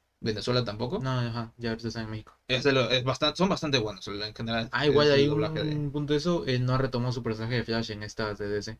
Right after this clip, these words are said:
Speaker 2: pesar de que ahorita
Speaker 1: Sí, sí,
Speaker 2: radica en
Speaker 1: porque
Speaker 2: México,
Speaker 1: D C
Speaker 2: no,
Speaker 1: ya
Speaker 2: no se ha
Speaker 1: no, ya no
Speaker 2: retomado.
Speaker 1: se dobla en Venezuela, se dobla en México, pero no retomó sus, sus papeles.
Speaker 2: Aquí, ¿qué quería mencionar? Ah, sí, que, pues, un, creo que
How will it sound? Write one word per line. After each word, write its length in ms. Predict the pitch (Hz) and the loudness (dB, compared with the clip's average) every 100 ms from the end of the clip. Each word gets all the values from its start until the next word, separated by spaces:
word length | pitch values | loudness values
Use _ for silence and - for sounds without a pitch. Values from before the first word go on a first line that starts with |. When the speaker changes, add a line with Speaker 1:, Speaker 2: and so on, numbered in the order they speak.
| _ | _
Speaker 2:
pesar 220 | - 110 117 | -10 -4 -2
de 100 | 117 | -2
que 100 | 113 | -2
ahorita 500 | 113 117 110 107 107 | -2 -2 -2 -4 2
Speaker 1:
Sí, 140 | 165 | 4
sí, 80 | 165 | 4
Speaker 2:
radica 40 | |
en 60 | 143 | 2
Speaker 1:
porque 220 | - - | 0 0
Speaker 2:
México, 80 | 165 | 2
Speaker 1:
D 100 | 131 | 2
C 120 | 113 151 | 4 4
Speaker 2:
no, 40 | |
Speaker 1:
ya 160 | 139 139 | 6 4
Speaker 2:
no 20 | |
se 60 | 135 | 0
ha 40 | |
Speaker 1:
no, 40 | |
ya 140 | 120 123 | 2 2
no 40 | |
Speaker 2:
retomado. 120 | 127 127 | 2 2
Speaker 1:
se 120 | 127 | 2
dobla 180 | 123 127 | 2 0
en 80 | |
Venezuela, 340 | 113 104 135 135 | -2 -4 -4 -2
se 80 | 117 | -2
dobla 140 | 107 | -4
en 40 | 113 | -6
México, 320 | 131 156 175 - | -6 -6 -6 -2
pero 220 | 127 135 | 0 0
no 120 | 117 | -2
retomó 380 | 110 113 92 101 | -4 -8 -12 -12
sus, 300 | 90 - - 123 120 120 | -12 -14 -18 -20 -18 -14
sus 160 | - | -12
papeles. 480 | 117 107 - - - _ | -12 -12 -14 -14 -20 _
Speaker 2:
Aquí, 360 | 123 123 160 175 | -8 -2 2 2
¿qué 140 | 170 | 0
quería 200 | 156 170 | 4 4
mencionar? 420 | 170 143 151 170 - | 4 2 2 0 2
Ah, 140 | 143 | 0
sí, 280 | 131 131 120 - | 2 0 0 -2
que, 320 | - 117 110 107 | 0 4 4 2
pues, 340 | 120 117 - - | -2 -4 -4 -6
un, 880 | 139 135 _ _ _ 185 190 139 123 _ - | -12 -12 _ _ _ -12 -8 -8 -10 _ -2
creo 220 | 165 175 | -2 0
que 840 | 156 135 117 113 107 104 104 123 | 2 4 4 4 2 0 -2 -6